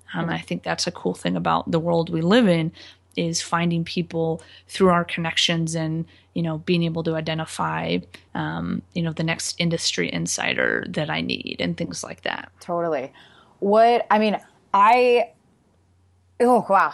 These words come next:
Speaker 2: I have a couple of things running through my head. When, did you ever have to,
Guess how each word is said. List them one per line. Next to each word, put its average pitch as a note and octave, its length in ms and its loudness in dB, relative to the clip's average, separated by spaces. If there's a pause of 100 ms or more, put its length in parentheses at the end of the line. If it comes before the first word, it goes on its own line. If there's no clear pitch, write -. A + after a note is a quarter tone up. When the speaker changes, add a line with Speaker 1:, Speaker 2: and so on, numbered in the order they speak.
Speaker 2:
I F#3+ 120 2
have G3+ 200 4
a F#3+ 60 -2
couple G3 180 2
of F#3 80 2
things A3 220 0
running A3+ 180 4
through A3 160 2
my A3 140 2
head. G#3 340 2
When, A3+ 420 0
did G3+ 140 -2
you C4+ 140 2
ever C#4+ 280 2
have A#3 300 -4
to, G#3 460 0